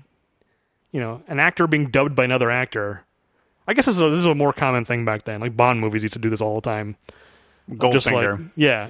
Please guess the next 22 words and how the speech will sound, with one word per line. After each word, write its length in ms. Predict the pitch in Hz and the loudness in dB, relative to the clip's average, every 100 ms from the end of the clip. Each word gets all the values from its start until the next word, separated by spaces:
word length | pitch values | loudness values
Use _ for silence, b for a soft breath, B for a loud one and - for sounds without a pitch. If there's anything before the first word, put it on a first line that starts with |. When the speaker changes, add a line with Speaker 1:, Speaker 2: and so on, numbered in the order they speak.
| 131 | -2
Speaker 1:
yeah, 80 | 156 | 0
exactly. 440 | 143 180 101 101 | 2 0 -2 -10
Goldfinger 400 | 113 139 131 135 | -2 -2 0 0
himself, 380 | 131 127 131 113 | 0 2 0 2
yeah. 220 | 127 120 - B B B B - | 2 0 -4 B B B B -2
Um, 640 | 123 117 117 117 110 - b b b b _ _ - | 0 2 0 -4 -6 -10 b b b b _ _ 0
and 100 | 156 | 2
a 60 | 156 | 2
lo-, 120 | 175 | 2
most 260 | 175 190 170 | 2 2 0
of 60 | |
the 60 | 151 | 0
Bond 260 | 143 147 143 | 2 2 2
girls 280 | 143 143 139 | 2 2 0
in 60 | |
the 60 | 143 | 0
sixties 420 | - 147 151 135 | 0 0 0 0
and 120 | 139 | 0
seventies, 480 | - 135 135 127 127 | 0 0 0 0 0
it's 160 | 127 135 | -2 -4
just 180 | 120 | -4
like, 400 | 117 110 - - | -4 -6 -8 -20